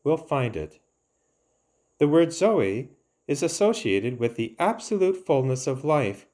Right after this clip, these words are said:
which belongs to God, a life active and vigorous, devoted to God, in which God wishes to give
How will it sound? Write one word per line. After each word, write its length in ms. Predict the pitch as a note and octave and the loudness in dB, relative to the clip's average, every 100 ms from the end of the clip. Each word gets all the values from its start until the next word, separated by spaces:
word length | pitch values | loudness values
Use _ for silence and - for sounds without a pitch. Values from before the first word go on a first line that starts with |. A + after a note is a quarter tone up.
| _ | _
which 220 | - F#2 - | -14 -12 -4
belongs 540 | F#2+ A2+ D#3+ F#3 E3+ | -2 0 0 -2 -10
to 180 | - B2+ | -14 -6
God, 500 | D#3+ F3 A#2+ F2 - _ _ _ _ _ _ | 0 2 2 -2 -10 _ _ _ _ _ _
a 120 | C3+ | -2
life 360 | D3 E3+ F3 - - | 2 2 0 -8 0
active 500 | F3+ G#3 G#3 G#3 G3+ - | 2 2 -2 -4 -4 -8
and 200 | G2 F#2+ | -10 -2
vigorous, 540 | C#3+ D#3+ D#3 D#3+ D#3+ _ _ _ _ _ | 0 2 0 -2 -8 _ _ _ _ _
devoted 440 | D#3+ D#3+ G#3+ C#3 - | -2 4 4 4 -2
to 80 | G2 | -6
God, 440 | - F2 E2 D#2+ _ _ _ _ _ | -4 -4 -4 -8 _ _ _ _ _
in 160 | F#2+ F#2+ | -12 -6
which 280 | G#2 - - | -6 -4 2
God 420 | C3+ D#3+ E3+ E3 | 4 4 0 -2
wishes 380 | B2 D#3 F#3 F3 | -4 -2 -4 -8
to 120 | - | -8
give 420 | F3 C#3+ G#2+ A2+ | -4 -2 -2 -4